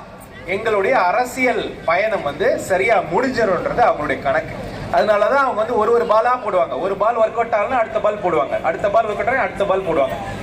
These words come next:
எந்த பாலாவது இவங்க அடிக்க மாட்டாங்களான்றதுதான் அவங்களுடைய ஒரு எண்ணமே. ஆனால் இஸ்லாத்தை பொறுத்த வரைக்கும்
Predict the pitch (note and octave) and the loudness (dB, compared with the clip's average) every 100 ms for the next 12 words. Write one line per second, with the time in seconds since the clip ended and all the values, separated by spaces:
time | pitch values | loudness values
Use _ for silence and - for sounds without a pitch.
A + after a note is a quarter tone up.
0 | - F3+ G#3+ A3 A3 A#3+ C4+ D4+ C#4+ A#3+ | 2 2 6 6 6 2 2 2 0 0
1 | G3+ A#3+ A3 G#3 G3 F#3 G3 G3 F3+ F#3+ | -2 0 -2 0 0 2 0 2 0 2
2 | G#3+ F3 E3 D#3 D3 C3+ C#3+ D3+ C#3 A#2+ | 2 2 0 0 -2 -2 0 0 0 -2
3 | - - - - D3 E3 D#3 D#3+ D#3+ - | -8 -10 -12 -2 2 4 4 2 0 -10
4 | - - F#3+ - C#4+ D4 C#4+ B3 A#3 G3 | -14 -8 -6 2 4 4 4 0 0 0
5 | - - D3 D#3 E3 E3+ | 0 0 0 0 0 0